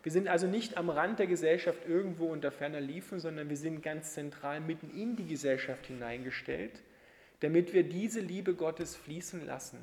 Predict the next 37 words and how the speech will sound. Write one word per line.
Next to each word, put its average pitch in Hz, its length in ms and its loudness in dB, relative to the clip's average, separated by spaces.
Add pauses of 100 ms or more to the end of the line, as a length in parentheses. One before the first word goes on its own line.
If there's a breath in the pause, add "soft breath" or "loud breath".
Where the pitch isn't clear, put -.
(120)
weil 131 120 -4
das 143 220 2
ist 165 160 -6
das, 147 200 -4
was 139 200 -6
die 139 160 -8
Welt 131 240 -2
braucht, 123 480 -10
damit 135 280 -6
aus 131 220 -6
Feinden 180 840 -4 (440 loud breath)
Geliebte 175 600 0
werden 170 300 4
und 165 140 -2
aus 135 260 -2
Geliebten 151 600 -6 (160)
Liebende 143 540 -6
werden. 117 340 -12 (560 soft breath)
Das 175 160 4
ist 208 140 -6
die 185 100 -2
Mission 151 520 -2
Gottes - 600 -4 (380 soft breath)
und 143 140 -10
die 160 120 -4
soll 151 320 2
auch 156 320 4
durch 185 280 -2
dich - 280 -6
an 139 140 -6
deinem 170 360 0
Platz, 165 380 -2
wo 151 80 -4
du 143 220 -8
stehst, - 560 -8
erfüllt 120 500 -10
werden. 113 380 -14